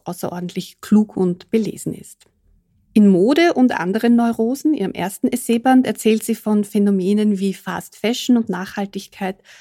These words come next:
von der Sehnsucht nach Einzigartigkeit im digitalen Zeitalter und von der Macht von Statussymbolen,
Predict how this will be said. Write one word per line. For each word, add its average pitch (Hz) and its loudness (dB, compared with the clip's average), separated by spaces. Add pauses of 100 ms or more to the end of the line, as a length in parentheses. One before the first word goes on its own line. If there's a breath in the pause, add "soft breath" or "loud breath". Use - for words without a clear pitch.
(260 soft breath)
von 196 -2
der 190 0
Sehnsucht 240 0
nach 214 -4
Einzigartigkeit 190 -8
im 196 -2
digitalen 190 -6
Zeitalter 214 -6
und 185 -6
von 185 -10
der 185 -8
Macht 175 -6
von 175 -8
Statussymbolen, 185 -6